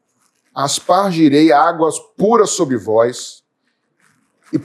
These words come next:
ficareis purificados. De todas as vossas imundícias e de todos os vossos ídolos vos purificarei." Agora preste atenção. "E dar-vos-ei um coração novo,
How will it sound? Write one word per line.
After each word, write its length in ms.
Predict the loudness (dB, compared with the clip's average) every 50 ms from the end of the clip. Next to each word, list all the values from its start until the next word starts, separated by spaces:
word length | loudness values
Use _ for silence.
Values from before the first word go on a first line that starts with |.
| -10 -20 _ _ _
ficareis 560 | -8 -8 -2 0 0 2 2 0 0 -2 -6
purificados. 1120 | -6 -4 -4 -2 -2 -4 -6 -8 -6 -2 -2 0 0 -2 -4 -8 -14 -20 -20 -20 -20 -20 _ _ _ _ _ _ _ _ _
De 100 | -14 -14
todas 460 | -14 _ _ 2 2 2 2 0 -2
as 100 | -2 -2
vossas 440 | -2 -2 -2 -2 -4 -10 -10 -8 -8
imundícias 960 | -8 -4 -4 -4 -4 -4 -4 -2 -2 -2 -2 -2 -4 -6 -6 -8 -10 -14 -18 _ _ _ _ _ _
e 60 | -8
de 140 | -6 -6 -4
todos 320 | 0 2 2 2 2 0
os 100 | -2 -2
vossos 480 | 0 0 0 0 -2 -6 -6 -6 -4 -2
ídolos 560 | 0 2 0 0 -2 -6 -8 -10 -10 -12 -14
vos 280 | -14 -10 -8 -8 -6 -8
purificarei." 800 | -6 -6 -6 -6 -4 -6 -8 -4 -2 0 0 0 -2 -4 -6 -12 _ _ _ _ _ _ _ _ _ _ _ _
Agora 240 | -10 -4 -2 -2 0
preste 240 | 0 -2 -2 -2 -4
atenção. 380 | -4 -4 -6 -8 -8 -10 -14 _ _ _ _ _ _ _ _ _ _ _ _ _ _ _ _ _ _ _ _ _ _ -10
"E 60 | -2
dar-vos-ei 640 | 0 2 2 2 2 0 -2 -2 0 2 2 2 2
um 80 | 0 0
coração 560 | 0 0 0 0 -2 -4 -4 -2 -2 -2 0
novo, 560 | 0 2 2 2 0 0 -4 -10 -18 -20 -20